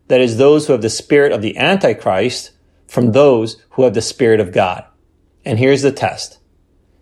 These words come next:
Every spirit that confesses that Jesus Christ has come in the flesh is from God,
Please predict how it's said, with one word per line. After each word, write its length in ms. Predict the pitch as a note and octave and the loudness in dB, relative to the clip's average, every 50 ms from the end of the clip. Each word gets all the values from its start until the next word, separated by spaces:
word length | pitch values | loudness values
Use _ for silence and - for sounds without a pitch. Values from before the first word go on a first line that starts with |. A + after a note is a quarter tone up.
| _ _ _ _ | _ _ _ _
Every 380 | - F3 F3+ F#3 F#3 A3 A3+ G#3+ | 0 2 2 2 2 2 0 0
spirit 640 | A3 - - - F3+ D3 B2 A2+ A2 A2 - - - | 0 -4 -4 0 2 2 4 4 2 0 -2 -4 -4
that 120 | C#3+ B2+ | -4 -2
confesses 800 | - C#3 B2+ A#2+ - - F#3 F#3+ - - - G2+ G2 G#2 G#2 - | -2 -2 -4 -4 0 0 2 2 2 0 -4 -6 -6 -6 -4 -4
that 140 | G#2+ - | -6 -2
Jesus 360 | - - D3+ E3+ D#3+ F3+ E3 - | 0 2 2 2 2 0 -2 -2
Christ 460 | - - - E3+ C#3 B2 A#2 - - | -4 -2 2 2 2 2 0 0 -4
has 140 | A2+ G#2+ - | -4 -6 -6
come 240 | - - - D#3 E3 | -8 -6 -4 -2 -2
in 80 | F3+ | 0
the 100 | F#3 G3+ | 0 -2
flesh 560 | G3 - - C#3 A2 G2+ G#2+ - - - - _ | -2 0 0 0 0 0 0 -4 -8 -12 -12 _
is 160 | - A2+ - | -10 -8 -6
from 160 | - C3 B2+ | -4 -2 -2
God, 400 | A#2+ F#3 G#3+ G3+ C#3 F#2+ - - | 0 0 0 0 -2 -4 -8 -12